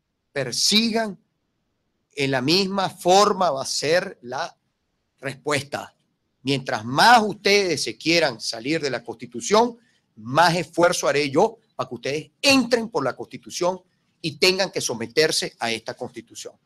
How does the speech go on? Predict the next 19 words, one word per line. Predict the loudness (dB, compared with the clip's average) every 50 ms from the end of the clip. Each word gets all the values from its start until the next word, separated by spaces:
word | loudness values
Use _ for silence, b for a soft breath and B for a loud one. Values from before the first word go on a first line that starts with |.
| _ _ _ _
O | -16
sea, | -16 -14 -12
si | -12 -12 -12
ustedes | -8 -2 2 2 4 4
se | 4 4
salen | 4 4 6 4 4
de | 4 4 4
la | 6 6
ley, | 6 4 4 2 -4 -10 _ _ _ _ _ _ _ _ _ _ _ _ _ _ _ _ _ _ _
como | _ -8 -8 -6
se | -4 -4
salen | 0 0 2 2 2 0 2
todos | 4 4 6 6
los | 4 4
días, | 2 2 0 -2 -4 -8 _ _ _ _ _ _ _ _ _ _ _ _
eso | -8 -6 -6 -4 -4
para | -4 -4 -4
nosotros | -4 -6 -8 -8 -8 -6 -4
son | -4 -4 -6 -10